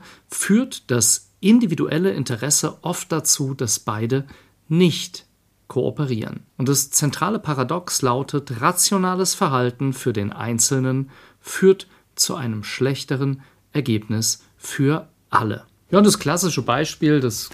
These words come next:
könnt ihr überall lesen und hören und es variiert letztendlich von der Story.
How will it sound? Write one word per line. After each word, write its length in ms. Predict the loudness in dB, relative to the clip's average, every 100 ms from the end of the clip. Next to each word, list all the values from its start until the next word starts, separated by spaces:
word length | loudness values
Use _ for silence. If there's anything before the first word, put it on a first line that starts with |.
| -6
könnt 280 | 0 0 0
ihr 260 | -4 -4 0
überall 340 | 2 4 2
lesen 440 | 4 6 6 4 0
und 200 | -2 2
hören 380 | 4 4 2 -2
und 300 | -6 -10 -18 -18 -14
es 160 | -8 -6
variiert 540 | -4 0 0 0 0
letztendlich 640 | 0 0 -2 -4 -4 -4 -4
von 180 | -4
der 80 | -2
Story. 540 | -2 -2 -2 0 -2